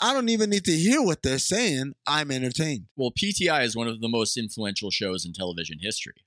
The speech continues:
Speaker 2: I say that and people go, like, "No, that's crazy.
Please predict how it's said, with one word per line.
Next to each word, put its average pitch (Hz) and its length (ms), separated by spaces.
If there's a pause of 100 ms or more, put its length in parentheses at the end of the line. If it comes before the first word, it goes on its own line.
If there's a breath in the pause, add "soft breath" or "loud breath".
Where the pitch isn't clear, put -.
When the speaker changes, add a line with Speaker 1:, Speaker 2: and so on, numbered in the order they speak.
(100)
Speaker 2:
I 120 80
say 165 260
that 123 200
and 104 100
people 110 320
go, 101 480 (440)
like, 101 320
"No, 110 160
that's 95 160
crazy. 82 600